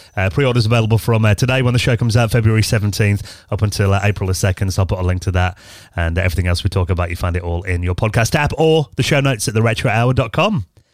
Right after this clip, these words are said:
And while we're talking about the retro hour dot com, that is a good little place to head along to if you'd like to offer a little bit of support to this podcast, 'cause, uh, just to mention, we don't talk about it that often.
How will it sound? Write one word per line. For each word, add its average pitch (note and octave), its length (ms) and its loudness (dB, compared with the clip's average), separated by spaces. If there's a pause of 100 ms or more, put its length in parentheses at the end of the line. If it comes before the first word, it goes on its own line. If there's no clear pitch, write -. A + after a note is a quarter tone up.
(540)
And D#3+ 80 0
while A#3+ 120 2
we're G#3+ 40 0
talking B3+ 260 -2
about F#3 140 0
the D#3 80 -4
retro D#3+ 240 0
hour C#3 220 2
dot A#2+ 160 -2
com, C#3 260 0
that A3 160 -4
is C3 120 -2
a B2 40 -2
good A#2+ 120 -4
little G#2 120 -4
place G2 260 -4
to G2 180 -2
head G2+ 180 -2
along G#2 240 -2
to G2+ 160 -6
if G#2 100 -6
you'd G#2+ 120 -4
like G2+ 180 -4
to G2+ 340 -4
offer G#2 320 -4 (240)
a F3+ 40 -10
little G3+ 180 -4
bit F#2+ 140 -8
of - 40 -10
support F#2 340 -6
to - 80 -12
this G#2 120 -8
podcast, A2 540 -8
'cause, - 280 -10
uh, A2 180 -2 (440)
just - 160 -16
to G#2 80 -4
mention, A#2 260 -4
we C4+ 60 -6
don't A#3 180 -4
talk G2+ 160 -4
about F2+ 200 0
it F2 60 -4
that F2 120 -2
often. - 320 -6